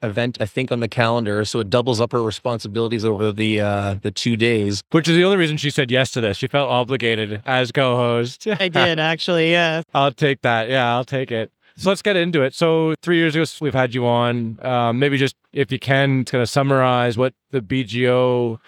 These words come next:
Speaker 2: evolution has been over that time frame.
Speaker 3: B G O has actually grown a lot and evolved a lot in that time frame. So when I was on three years ago, we were probably a year into being B G O.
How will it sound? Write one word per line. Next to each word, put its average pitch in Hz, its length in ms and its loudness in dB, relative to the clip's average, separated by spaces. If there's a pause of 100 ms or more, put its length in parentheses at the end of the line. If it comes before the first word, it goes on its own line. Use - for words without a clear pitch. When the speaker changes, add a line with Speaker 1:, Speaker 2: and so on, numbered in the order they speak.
(140)
Speaker 2:
evolution 131 480 0
has 117 140 0
been 123 320 2
over 110 180 2
that 107 160 0
time 110 240 0
frame. 104 320 -4 (160)
Speaker 3:
B 285 120 -6
G 311 140 -4
O - 20 2
has 233 120 0
actually 180 280 0
grown 165 360 0
a 170 60 0
lot 151 380 0
and 175 120 -4
evolved 165 360 0
a 160 60 -2
lot 147 280 -4
in 175 120 -4
that 151 180 -2
time 156 240 -2
frame. 156 240 0
So 190 220 2
when 202 100 2
I 208 100 2
was 208 140 -2
on 180 480 0
three 190 180 -2
years 170 240 0
ago, 156 580 0 (100)
we 160 120 -2
were 160 140 2
probably 160 320 -2
a 151 40 -2
year 156 360 0
into 156 180 -2
being 156 320 0
B 147 140 -2
G 143 200 0
O. 196 400 2